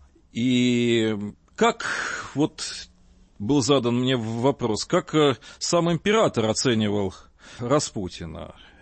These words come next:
Первый раз они встретились как раз вот, э, в тысяча девятьсот пятом году, первого ноября, открываем дневник Николая второго, что написано о Распутине: «Человек Божий».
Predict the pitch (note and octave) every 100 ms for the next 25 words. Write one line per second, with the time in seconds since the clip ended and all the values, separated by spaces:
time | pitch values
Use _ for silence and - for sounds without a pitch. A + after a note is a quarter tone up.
0 | - - E3+ D#3+ C#3+ C3 C#3+ A#2 G#2+ G#2
1 | - B2 - G#2 - G#2 - A#2 - F#2+
2 | - F2 F2 - - - - A#2+ G#2+ -
3 | A2 G2 G#2 - G2+ A2+ F#2+ G2 F#2+ A2
4 | C3+ A#3+ - B2 G#2+ G2+ G2+ A2 B2 F#3+
5 | G#3+ F#3 - B2 A#2+ A2+ A2 A#2 A2 G#2+
6 | - G#2+ A2+ G#2+ A2+ - E3 A3+ A#3 A3
7 | E3+ - - - - - F3 F#3+ A3 G#3
8 | F#3+ F#3+ G3 - F#3 F#3+ D3 C3+ - B2
9 | A#2+ D#3+ - G2+ F2+ A2+ G2 F2 D2+ -